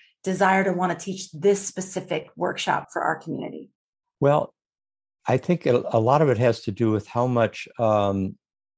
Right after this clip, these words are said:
Speaker 2: astrology is now coming into, uh, wider and wider,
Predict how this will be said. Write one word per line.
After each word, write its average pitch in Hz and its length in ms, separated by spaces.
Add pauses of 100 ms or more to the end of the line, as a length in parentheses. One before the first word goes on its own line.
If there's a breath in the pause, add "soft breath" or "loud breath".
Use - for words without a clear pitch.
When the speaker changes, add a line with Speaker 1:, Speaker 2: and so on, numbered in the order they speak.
Speaker 2:
astrology 110 1200 (140)
is 113 320
now 113 200
coming 123 480
into, 117 800 (680)
uh, - 120 (180)
wider 117 540
and 101 160
wider, 104 600